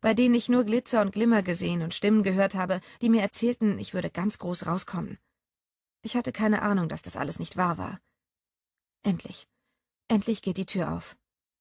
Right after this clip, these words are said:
Am liebsten würde ich mich Luke in die Arme schmeißen, in Tränen ausbrechen und mir von ihm sagen lassen, dass alles wieder gut wird. Aber als er hereinkommt, wirkt Lukes Gesicht wie in Stein gemeißelt.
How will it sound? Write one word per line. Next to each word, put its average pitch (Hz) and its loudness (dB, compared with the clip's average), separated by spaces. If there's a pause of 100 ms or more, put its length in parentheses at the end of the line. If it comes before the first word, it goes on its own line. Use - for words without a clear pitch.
(320)
Am 220 6
liebsten 220 4
würde 170 -2
ich 196 -4
mich 190 0
Luke 208 2
in 190 4
die 196 2
Arme 202 4
schmeißen, 185 -4
in 190 0
Tränen 226 2
ausbrechen 190 -2
und 196 -2
mir 208 2
von 208 -2
ihm 190 0
sagen 196 0
lassen, 180 -4
dass 190 -4
alles 226 -4
wieder 202 0
gut 208 -8
wird. - -14 (720)
Aber 214 2
als 214 -2
er 233 0
hereinkommt, 208 0
wirkt 180 -4
Lukes 196 -2
Gesicht 190 -6
wie 196 0
in 185 0
Stein 180 -2
gemeißelt. - -6